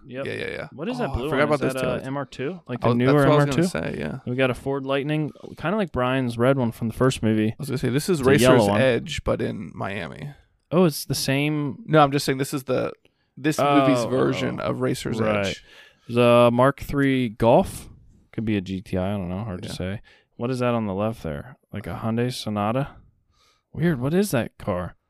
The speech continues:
Speaker 2: It's only a two-door.
Speaker 1: It's got a huge spoiler on it.
Speaker 2: I almost was gonna say it was a, oh,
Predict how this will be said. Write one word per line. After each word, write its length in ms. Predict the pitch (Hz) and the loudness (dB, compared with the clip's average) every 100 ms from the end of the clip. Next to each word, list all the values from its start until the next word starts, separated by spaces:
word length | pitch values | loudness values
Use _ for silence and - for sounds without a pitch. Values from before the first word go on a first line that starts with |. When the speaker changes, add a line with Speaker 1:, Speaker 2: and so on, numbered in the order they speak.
| _ _ _ _ _ _ _ _ _ | _ _ _ _ _ _ _ _ _
Speaker 2:
It's 140 | _ | _
only 140 | 143 185 | -8 -6
a 60 | |
two-door. 500 | 147 - 175 208 104 | -8 -6 -4 -2 -2
Speaker 1:
It's 100 | 110 143 | -2 0
got 140 | 127 | 0
a 100 | 113 | 0
huge 960 | - - - - 165 165 151 120 98 - | -4 -14 -20 -8 0 2 4 2 0 -6
spoiler 400 | - 123 120 101 | -4 0 2 0
on 220 | 87 80 | -2 -6
it. 100 | - - - _ _ _ _ _ | -10 -14 -20 _ _ _ _ _
Speaker 2:
I 140 | - 131 | -8 -4
almost 360 | 160 240 - | -2 -4 -8
was 160 | - 139 | -8 -6
gonna 100 | 143 | -4
say 160 | 139 131 | -4 -2
it 160 | 123 - | -2 -2
was 260 | 123 113 | -4 -4
a, 280 | - 98 139 - - _ _ | -6 -8 -10 -18 -20 _ _
oh, 380 | - 67 - - | -10 -8 -8 -14